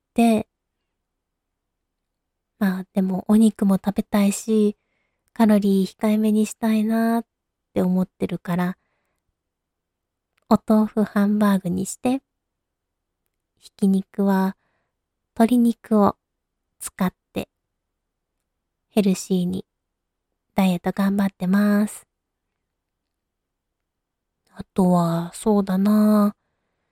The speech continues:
今ハマってるもの、ハマってるものは、うーん、映画鑑賞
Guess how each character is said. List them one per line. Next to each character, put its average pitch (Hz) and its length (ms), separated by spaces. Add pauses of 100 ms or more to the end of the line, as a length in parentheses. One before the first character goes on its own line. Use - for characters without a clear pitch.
(200)
今 226 340
ハ - 200
マ 247 200
っ 294 100 (380)
て 254 160
る 247 180
も 240 220
の、 233 520 (760)
ハ - 160
マ 214 240
っ - 60 (200)
て 220 160
る 214 160
も 208 160
の 208 240
は、 190 440 (1040)
う 196 100
ー 202 60
ん、 196 1200 (1300)
映 208 220
画 262 160
鑑 302 260
賞 - 640